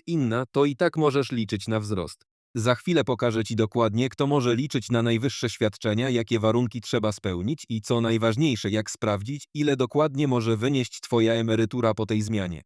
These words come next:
Przygotowałam dla ciebie konkretne przykłady, tabele i wytłumaczę wszystko krok po kroku, żebyś wiedział dokładnie, na czym stoisz. Ale zanim przejdziemy dalej,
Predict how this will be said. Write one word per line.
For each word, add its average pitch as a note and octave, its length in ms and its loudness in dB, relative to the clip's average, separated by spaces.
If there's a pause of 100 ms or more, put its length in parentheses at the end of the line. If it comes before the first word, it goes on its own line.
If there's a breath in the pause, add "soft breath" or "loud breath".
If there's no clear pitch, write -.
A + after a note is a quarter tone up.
(320)
Przygotowałam C3 720 4
dla A#2+ 160 2
ciebie A#2 280 2
konkretne A2 520 0
przykłady, G#2+ 560 -2
tabele B2 460 2
i B2+ 140 -4
wytłumaczę A#2 640 0
wszystko A#2 420 -4
krok C#3+ 260 -2
po G#2+ 120 -2
kroku, F#2+ 400 -6
żebyś A#2 380 2
wiedział B2 340 0
dokładnie, G#2+ 560 -2
na G#2+ 120 -4
czym B2+ 200 -8
stoisz. - 480 -4 (320)
Ale B2 220 2
zanim D#3 280 2
przejdziemy A#2 440 2
dalej, F#2+ 400 0